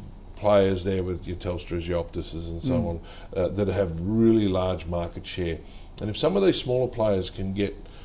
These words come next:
Speaker 1: a bit of market share off them, it's a very large proportion of their earnings, if you
Speaker 2: Yeah.
Speaker 1: like, you know.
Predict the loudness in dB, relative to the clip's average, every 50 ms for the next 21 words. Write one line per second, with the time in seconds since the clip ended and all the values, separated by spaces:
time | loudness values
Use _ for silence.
0 | -16 -16 -14 -8 -6 -6 0 2 2 2 2 0 -2 -4 -4 -4 -6 -8 -8 -6
1 | -4 -4 -2 -4 -4 -6 -6 -6 -6 -6 -6 -6 -6 -6 -6 -6 -8 -4 -2 0
2 | 0 0 0 0 0 -2 -2 -4 -6 -6 -8 -10 -8 -2 0 0 0 0 -2 -4
3 | -4 -2 -4 -4 -4 -4 -2 -2 -2 -2 -4 -4 -6 -8 -10 -8 -4 -4 -2 -2
4 | 0 -2 -4 -4 -6 -8 -6 0 4 4 4 4 2 -2 -6 -6 -6 -4 -4 -6